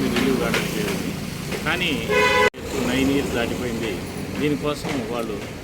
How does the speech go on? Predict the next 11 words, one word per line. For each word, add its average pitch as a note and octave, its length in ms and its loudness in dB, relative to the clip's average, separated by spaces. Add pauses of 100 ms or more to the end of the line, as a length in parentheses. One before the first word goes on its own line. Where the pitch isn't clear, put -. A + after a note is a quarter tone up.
(260)
తొమ్మిది C3+ 300 0
పది B2 160 -4
సంవత్సరాల C3 360 -2
నుంచి B2 160 -4
చూసేవాళ్ళు, A2+ 560 -4 (340)
ప్లస్ C#3 180 -4 (100)
మోర్ D#3+ 200 0
ఓవర్ D#3 180 2 (160)
వీళ్ళు B2+ 220 -2 (140)
ట్రాన్స్‌ఫర్ D#3 360 -4
అవుతూనే D3+ 340 -4